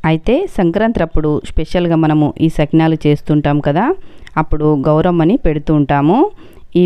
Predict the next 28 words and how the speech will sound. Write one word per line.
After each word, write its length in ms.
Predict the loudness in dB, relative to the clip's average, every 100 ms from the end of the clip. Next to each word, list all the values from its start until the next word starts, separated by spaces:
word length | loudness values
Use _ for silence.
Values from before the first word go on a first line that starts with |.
| 2
విధంగా 400 | 0 0 2 0 0 -2
పిండితోటి 520 | -2 -2 -2 -2 0 0
గౌరమ్మ 300 | 2 2 0 0 0
చేసి 300 | 0 0 -2 -2 -10 -20 -8 -6
ఒక 100 | -2 -2
పెద్ద 180 | -2 0 0
సైజు 280 | 2 2 0 -2
సకినప్ప 420 | -4 -4 -2 -2 0 0
మధ్యలో 320 | 0 0 0 0
పెట్టేసి 460 | -2 -2 -2 0 -2 -2 -8 -20 -12 -4
పసుపు 300 | -4 0 -2 0
కుంకుమ 300 | -2 0 2 2 2
వేసుకోవాలి. 680 | -2 -2 0 2 0 -2 -6 -18 -20 -18 -2 0
ఈ 40 | 2
విధంగా 320 | 0 2 2 2
మన 120 | 2 0 -2 -4
తెలంగాణ 440 | 0 2 2 2 2 0 -2 -4
సాంప్రదాయము, 760 | -2 0 -2 0 2 2 2 0 -4 -20 -14 -2 2
అందుకని 440 | 2 2 2 2 0 -6 -6 -2
ఈ 40 | -2
విధంగా 360 | 0 0 2 2
అందరూ 280 | 0 0 -2 -2 -4
చేస్తూ 280 | -4 0 2
ఉంటే 240 | 2 2 -2 -2 -8 -20 -16 -4 -4
ఆ 20 | 0
తర్వాత 360 | 0 0 0 -2 -2
తరం 200 | 0 0 2
వాళ్ళు 180 | 0